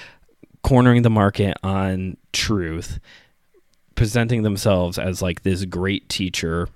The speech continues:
and yet kind of treating their people and also having these, like, very similar upbringings that showed a desire for power, for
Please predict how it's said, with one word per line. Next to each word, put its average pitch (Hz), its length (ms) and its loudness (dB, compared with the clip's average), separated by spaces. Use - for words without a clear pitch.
and 101 800 -6
yet 110 340 -2
kind 131 240 -4
of 147 100 0
treating 139 400 0
their 123 140 2
people 110 720 2
and 113 140 0
also 165 240 0
having 143 320 0
these, 101 240 0
like, 82 300 -4
very 127 200 6
similar 113 540 0
upbringings 98 720 -2
that - 180 0
showed 110 520 2
a 104 80 -2
desire 98 640 -2
for 90 340 -4
power, 95 840 0
for 85 640 -8